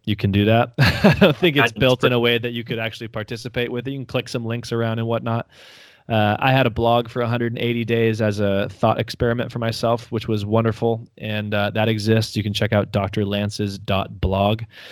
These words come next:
Speaker 1: Um, and there is a little thing I think you can send an email in if you wanna receive things more often from me. Um, the current most effective way to reach me is doctor lance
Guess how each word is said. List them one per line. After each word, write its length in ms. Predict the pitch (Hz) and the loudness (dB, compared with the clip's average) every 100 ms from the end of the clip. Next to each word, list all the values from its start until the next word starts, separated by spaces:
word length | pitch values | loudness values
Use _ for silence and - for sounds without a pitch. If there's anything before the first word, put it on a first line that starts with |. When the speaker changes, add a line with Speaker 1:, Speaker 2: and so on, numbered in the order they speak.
| - - - _ - | -20 -20 -20 _ -2
Speaker 1:
Um, 480 | 101 95 92 92 - - | 2 2 2 -4 -12 -8
and 160 | 110 104 | -4 -2
there 120 | 101 | 0
is 100 | 101 | 0
a 60 | 104 | 0
little 260 | 107 101 | 2 2
thing 340 | 92 - 104 101 | 0 -2 -2 0
I 80 | 92 | -2
think 180 | 104 | -4
you 60 | 98 | -6
can 120 | 98 | -6
send 260 | 92 104 98 | -6 -4 -2
an 80 | 95 | -2
email 320 | 98 98 101 | -2 -2 -2
in 120 | 101 | -4
if 140 | 104 | -4
you 60 | 107 | -4
wanna 220 | 98 98 | -4 -4
receive 400 | 101 95 107 98 | -4 -4 -4 -2
things 260 | 101 98 98 | -2 -4 -2
more 140 | 98 | 0
often 260 | 95 95 104 | 0 0 -4
from 160 | 107 104 | -4 -2
me. 260 | 104 107 - _ _ _ _ 107 | -2 -4 -8 _ _ _ _ -2
Um, 360 | 98 95 95 - | 0 0 -2 -4
the 120 | 117 | -4
current 460 | 113 - 131 127 - - | 0 2 2 0 -8 -4
most 300 | 120 127 - | 0 0 -2
effective 380 | 113 131 123 117 | -4 -4 -4 -2
way 120 | 120 | 0
to 100 | 113 | 0
reach 260 | 117 113 | -2 -2
me 180 | 117 113 | -2 2
is 280 | 107 101 - - | 2 0 -6 -4
doctor 420 | 113 110 - 113 | 0 0 0 -4
lance 400 | - 104 107 - | -2 -2 -2 -6